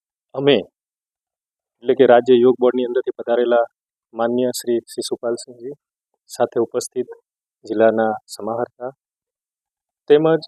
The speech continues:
વહીવટી તંત્ર દ્વારા ગોધરાની અંદર એક સરસ મજાનું સ્વચ્છતા અભિયાન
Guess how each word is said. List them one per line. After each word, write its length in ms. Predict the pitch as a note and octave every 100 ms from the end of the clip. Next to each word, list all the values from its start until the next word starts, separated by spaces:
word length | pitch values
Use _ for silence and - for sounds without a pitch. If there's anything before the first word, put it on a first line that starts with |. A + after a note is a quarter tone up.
| _
વહીવટી 400 | C3 C3+ D3+ -
તંત્ર 400 | D3 B2+ A#2 C#3
દ્વારા 320 | A#2+ G2+ G2+ A2+ _ _ _ _ _ _ _ _ _ _
ગોધરાની 460 | A2 G#2+ C3+ D3+ D3
અંદર 340 | G#2 G#2 A2+ G#2 -
એક 60 | C3 -
સરસ 200 | C#3 C3+ B2+
મજાનું 340 | A2 A2+ A#2+
સ્વચ્છતા 440 | - A2 - -
અભિયાન 340 | G#2 G2+ G#2